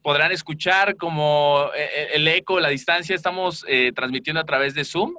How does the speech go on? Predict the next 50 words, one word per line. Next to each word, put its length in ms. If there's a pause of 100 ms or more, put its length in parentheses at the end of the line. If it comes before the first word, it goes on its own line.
(140)
aquí 260
apalancándonos 800
de 80
las 240
herramientas 460
digitales, 680 (460)
eh, 240
ya 120
que 200
Juan 180
José, 160
bueno, 220
nos, 260
nos, 320
nos 180
acompaña 640
y, 320
y 60
ahorita 300
se 100
encuentra, 540 (340)
eh, 460
en 160
su 120
consultorio, 600
donde 220
también 340
él 80
se 120
dedica 280
a 20
toda 160
esta 180
cuestión 360
de 100
preparar 380
a 40
las, 300
a 120
los 160
atletas 500
y 40
a, 40
a 160
las 160
personas 400
a 60
conseguir 300
sus 120
resultados. 600